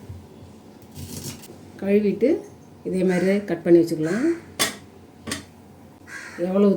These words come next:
தேவையோ தேவையான அளவுக்கு வச்சுக்கோங்க. இப்போ நேந்திரம் பழத்தை ஆவியில ஒரு பத்து நிமிஷம் வேக வச்சு எடுத்துக்கலாம்.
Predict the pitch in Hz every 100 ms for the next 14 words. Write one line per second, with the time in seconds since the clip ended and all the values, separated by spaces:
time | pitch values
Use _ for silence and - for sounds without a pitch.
0 | 185 185 180 226 285 196 185 170 165 175
1 | 175 170 165 160 175 247 311 - - -
2 | - - - - - - - - - -
3 | - - - _ - - - - - -
4 | - 220 180 220 220 220 220 202 190 185
5 | 233 285 381 - - - - - - 185
6 | 226 233 202 277 233 202 190 185 175 202
7 | 202 202 185 185 175 170 180 233